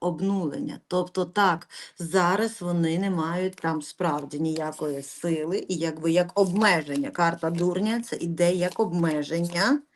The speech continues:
а, яке з часом дійсно звідти виб'ють. І дивіться, там є ще такий дуже серйозний задум по карті місяця, який буде сприяти тому, щоб,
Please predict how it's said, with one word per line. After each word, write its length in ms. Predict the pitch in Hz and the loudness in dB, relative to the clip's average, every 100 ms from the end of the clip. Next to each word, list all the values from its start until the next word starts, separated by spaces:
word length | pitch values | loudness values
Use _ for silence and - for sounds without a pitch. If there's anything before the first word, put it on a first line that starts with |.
| _ - - _ _ _ _ _ _ | _ -20 -20 _ _ _ _ _ _
а, 560 | 196 196 190 185 185 180 | 4 6 6 4 4 4
яке 340 | 190 196 202 202 | 6 4 2 0
з 40 | |
часом 600 | - - 214 208 214 202 | 0 0 0 0 -2 -2
дійсно 500 | 170 180 170 - 156 | -2 -2 -4 -4 -4
звідти 560 | 151 147 151 170 170 170 | -4 -4 -4 -4 -4 -4
виб'ють. 760 | 160 151 147 147 156 - - - - - - | -2 -2 -2 -6 -6 -12 -20 -20 -20 -20 -8
І 140 | - 196 | 2 6
дивіться, 380 | 196 208 190 175 | 6 4 2 2
там 260 | 190 196 | 4 4
є 260 | 190 175 190 | 4 6 4
ще 180 | 190 170 | 2 -2
такий 280 | 170 175 | 0 0
дуже 340 | 180 185 175 170 | 2 2 4 2
серйозний 680 | - 170 175 170 165 156 151 | 2 0 4 4 4 0 0
задум 460 | 170 202 233 180 | 0 0 0 0
по 120 | 165 | 0
карті 420 | 165 165 156 - 165 | 0 0 -2 -2 0
місяця, 760 | 160 156 147 147 - 143 139 - _ - - | 2 0 -2 -6 -6 -6 -6 -8 _ -20 -6
який 480 | - 180 170 196 214 | 2 2 2 0 0
буде 500 | 175 165 190 202 165 | -2 -2 0 2 4
сприяти 760 | 165 - 185 190 190 165 135 143 | 2 2 0 4 4 4 2 -4
тому, 540 | 131 156 190 233 202 | -4 -2 0 0 0
щоб, 300 | 170 - 175 | 0 2 0